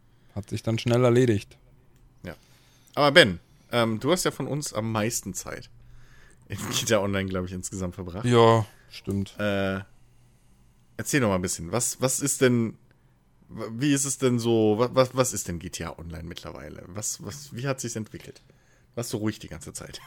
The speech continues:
Speaker 2: <laughs>
Speaker 1: Boah, also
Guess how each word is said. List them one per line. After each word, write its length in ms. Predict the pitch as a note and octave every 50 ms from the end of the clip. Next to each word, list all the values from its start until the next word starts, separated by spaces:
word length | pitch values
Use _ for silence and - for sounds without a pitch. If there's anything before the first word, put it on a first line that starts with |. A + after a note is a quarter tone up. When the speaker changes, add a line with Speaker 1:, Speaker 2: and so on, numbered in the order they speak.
| - - - - - - - - - - -
Speaker 2:
<laughs> 580 | - - _ _ - - - - - _ -
Speaker 1:
Boah, 560 | - F#2+ G2 G2 G2+ G#2 G2+ G2+ G2+ G2+ - - _ _ _ -
also 360 | - G#2+ A2 A2 A2 G#2